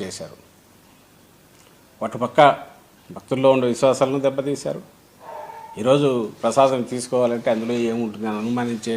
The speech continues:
రకంగా దుష్ప్రచారం చేశారు. దాన్ని మళ్ళీ రిపీటెడ్గా అన్నారు. పది రోజులైనా, ఇంకా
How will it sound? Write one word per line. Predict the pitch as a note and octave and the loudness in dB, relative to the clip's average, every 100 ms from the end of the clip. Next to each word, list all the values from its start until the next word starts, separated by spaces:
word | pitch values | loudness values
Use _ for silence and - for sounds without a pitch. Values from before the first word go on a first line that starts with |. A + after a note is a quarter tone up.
| G#2+ - A2 | -6 -12 -14
రకంగా | - A#2+ A2+ G2+ F2 - - _ _ _ _ _ _ - | -10 -8 -6 -8 -10 -20 -20 _ _ _ _ _ _ -16
దుష్ప్రచారం | G#2 - A#2+ - A#2+ A2+ | -16 -6 -4 0 0 -2
చేశారు. | A2+ - B2 E3 - _ _ _ _ - | -4 -6 -12 -14 -20 _ _ _ _ -8
దాన్ని | A2+ A#2+ A2 | -4 -2 0
మళ్ళీ | C#3+ C#3 | 2 2
రిపీటెడ్గా | A2 B2+ D3 C#3+ C#3+ C#3 | 2 2 4 4 4 2
అన్నారు. | C3+ C3+ D#3+ - _ _ _ _ - | 0 -4 -6 -16 _ _ _ _ -8
పది | C#3 | 0
రోజులైనా, | F3 E3+ D#3+ D#3+ E3 F3+ - _ _ - | 4 4 2 2 0 -2 -6 _ _ -10
ఇంకా | B2 | -8